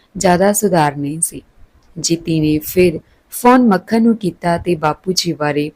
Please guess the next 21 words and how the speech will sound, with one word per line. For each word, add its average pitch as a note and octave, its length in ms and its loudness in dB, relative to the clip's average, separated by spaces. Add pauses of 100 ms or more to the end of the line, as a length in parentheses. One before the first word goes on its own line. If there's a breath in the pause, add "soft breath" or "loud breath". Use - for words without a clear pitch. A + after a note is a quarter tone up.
(300)
ਦੱਸਿਆ। G#3 480 0 (500)
ਮੱਖਣ E3+ 320 0
ਨੇ D#3 140 2
ਉਹ D#3 140 -2
ਗੱਲਾਂ D3+ 320 -2
ਤੇ D3 240 -8 (360)
ਧਿਆਨ E3 280 4
ਨਾ C#3+ 140 0
ਦਿੱਤਾ F#3 400 -4 (360)
ਤੇ F#3 100 -2
ਜੀਤੀ D#3 360 -4
ਨੂੰ E3 120 -4
ਪੁੱਛਿਆ, D#3 560 -2 (1000)
"ਤੈਨੂੰ A#3+ 300 4
ਕੀ C#4 160 -2
ਚਾਹੀਦਾ? D#3+ 500 -4 (300)
ਮੈਂ D#3+ 260 4
ਅਗਲੇ D#3 260 0
ਹਫ਼ਤੇ E3 380 -2
ਆ D#3 100 2
ਜਾਣਾ C3+ 340 -10